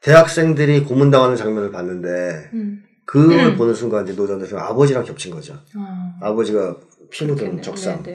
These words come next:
Speaker 2: 네, 네.
Speaker 1: 겹치는 거죠. "아, 우리 아버지가
Speaker 2: 음.
Speaker 1: 여기저기 다 있구나. 우리 아버지 혼자가 아니고
Speaker 2: 음.
Speaker 1: 막 정말 사방팔방에 있구나." 이 제이의, 제삼의 내 아버지들이.
Speaker 2: 음.
Speaker 1: 그리고 또 놀란 것은 그 학생들을 면회온 어머니들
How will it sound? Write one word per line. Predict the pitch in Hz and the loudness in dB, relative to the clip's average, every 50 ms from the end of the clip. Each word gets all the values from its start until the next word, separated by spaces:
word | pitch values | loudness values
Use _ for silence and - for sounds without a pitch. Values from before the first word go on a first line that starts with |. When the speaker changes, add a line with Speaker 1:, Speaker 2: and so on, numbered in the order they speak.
| - | -14
Speaker 2:
네, | - | -12
네. | 87 87 85 80 - | -10 -10 -10 -10 -10
Speaker 1:
겹치는 | 92 90 - 95 92 82 | -14 -14 -12 -12 -10 -10
거죠. | 73 73 71 73 71 - _ _ _ _ _ - | -12 -14 -16 -18 -20 -20 _ _ _ _ _ -6
"아, | 113 113 139 139 139 - _ _ _ _ _ _ _ _ | -2 -2 -2 -2 -4 -10 _ _ _ _ _ _ _ _
우리 | - 127 143 156 | -2 2 6 6
아버지가 | 135 123 120 127 135 - 120 123 120 117 110 104 117 123 120 - - _ _ _ _ _ _ _ _ _ _ 233 | 6 6 6 4 2 2 2 -2 -2 -2 0 0 0 -2 -2 -6 -12 _ _ _ _ _ _ _ _ _ _ -10
Speaker 2:
음. | 220 165 | -2 0
Speaker 1:
여기저기 | 139 165 170 143 165 147 139 135 | 0 0 2 2 0 0 0 -2
다 | - - 98 | -6 -8 -12
있구나. | 95 - - 95 85 - - - _ _ _ _ | -12 -12 -12 -12 -12 -12 -14 -18 _ _ _ _
우리 | - 104 113 117 | -10 -2 0 0
아버지 | 113 107 107 104 113 | 0 0 -2 -6 -4
혼자가 | 123 151 147 156 139 127 107 | -4 -2 0 2 2 2 0
아니고 | 92 87 82 87 85 82 80 - - - 104 | -2 -4 -6 -8 -6 -4 -4 -4 -4 -4 -6
Speaker 2:
음. | 104 104 104 101 | -8 -8 -8 -10
Speaker 1:
막 | 104 117 - - | -10 -12 -12 -8
정말 | 120 120 135 139 | -8 -4 -4 -4
사방팔방에 | 139 - - 165 180 175 151 165 156 147 139 120 104 | -6 -4 0 0 0 2 2 2 2 4 4 2 2
있구나." | 87 - 85 78 - - - _ _ _ _ _ - | -2 -6 -10 -10 -12 -14 -20 _ _ _ _ _ -10
이 | 101 98 95 90 90 92 | -8 -6 -6 -8 -8 -6
제이의, | - 120 120 110 107 107 107 107 92 | -2 0 0 0 2 2 2 2 2
제삼의 | - - 95 - 104 98 95 87 87 | 0 -6 -10 -8 -8 -6 -6 -6 -6
내 | 90 92 85 | -6 -6 -6
아버지들이. | 80 80 80 82 80 78 71 73 80 85 - - - | -8 -8 -10 -12 -14 -14 -16 -14 -12 -12 -12 -12 -12
Speaker 2:
음. | 214 208 202 - - - - _ _ - | -14 -14 -14 -14 -16 -20 -20 _ _ -2
Speaker 1:
그리고 | 143 143 156 156 156 151 | 0 2 2 2 0 2
또 | - 143 135 110 | 2 2 4 4
놀란 | 117 117 120 120 117 113 | 4 4 6 6 4 2
것은 | 113 - 147 156 170 175 170 - _ _ _ _ _ _ | 0 0 0 -2 -2 -2 -8 -16 _ _ _ _ _ _
그 | - 127 | -4 -2
학생들을 | 117 123 151 143 151 170 160 160 147 139 135 131 131 123 143 156 170 175 160 147 - - _ _ _ _ _ _ _ _ _ _ _ _ _ - | 0 0 -2 -2 -2 -2 -2 0 2 2 2 2 2 2 2 2 2 2 0 -2 -6 -14 _ _ _ _ _ _ _ _ _ _ _ _ _ -6
면회온 | 110 127 131 135 135 127 120 113 101 | -2 0 4 4 6 4 4 2 2
어머니들 | 110 135 139 135 117 104 92 85 82 80 85 85 87 87 82 | 2 2 2 2 2 0 -4 -6 -8 -10 -8 -10 -10 -12 -14